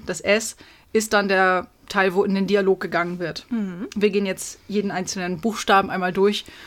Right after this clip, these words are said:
Speaker 1: und gucken, was dahinter sich, was sich dahinter verbirgt.
Speaker 2: Genau.
Speaker 1: <laughs> Das S steht für die eigene Sichtweise, die Sichtweise ansprechen.
Speaker 2: Mhm.
Speaker 1: Das A,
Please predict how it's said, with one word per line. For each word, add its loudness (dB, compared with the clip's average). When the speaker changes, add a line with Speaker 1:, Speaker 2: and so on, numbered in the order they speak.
Speaker 1:
und -6
gucken, -2
was -4
dahinter -6
sich, -10
was -4
sich -4
dahinter 0
verbirgt. -2
Speaker 2:
Genau. 0
Speaker 1:
<laughs> 4
Das -2
S 0
steht -2
für 2
die -2
eigene 2
Sichtweise, 0
die -4
Sichtweise -2
ansprechen. -6
Speaker 2:
Mhm. -8
Speaker 1:
Das -8
A, 2